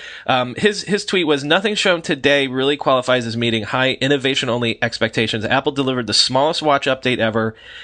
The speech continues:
an iPad with a slightly bigger screen and nothing more, and iPhones with cameras equal to or less than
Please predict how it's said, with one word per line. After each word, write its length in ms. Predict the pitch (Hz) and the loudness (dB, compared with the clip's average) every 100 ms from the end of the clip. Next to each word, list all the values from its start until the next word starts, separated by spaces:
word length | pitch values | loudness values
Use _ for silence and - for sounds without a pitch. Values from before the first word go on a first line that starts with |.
| - | -4
an 180 | 117 - | -4 2
iPad 640 | 127 156 - 151 135 131 127 | 2 2 0 2 2 0 -2
with 220 | 120 - | -4 -2
a 100 | 117 | -4
slightly 400 | - 127 127 127 | 0 0 0 -2
bigger 220 | 117 110 | -2 -2
screen 340 | - 147 139 | -2 0 0
and 100 | 131 | 0
nothing 280 | 117 110 117 | -2 -2 -2
more, 180 | 117 117 | 0 0
and 140 | 104 | -2
iPhones 480 | 92 123 - 131 117 | 0 -2 0 -2 -2
with 240 | 113 110 - | -2 -2 -2
cameras 420 | 117 113 113 - | -2 0 -2 -4
equal 360 | 123 120 123 117 | -6 -2 -4 -4
to 280 | - 120 | -2 -2
or 120 | 107 107 | 0 -2
less 280 | 107 117 | -2 -4
than 300 | - 113 107 | -2 -2 -2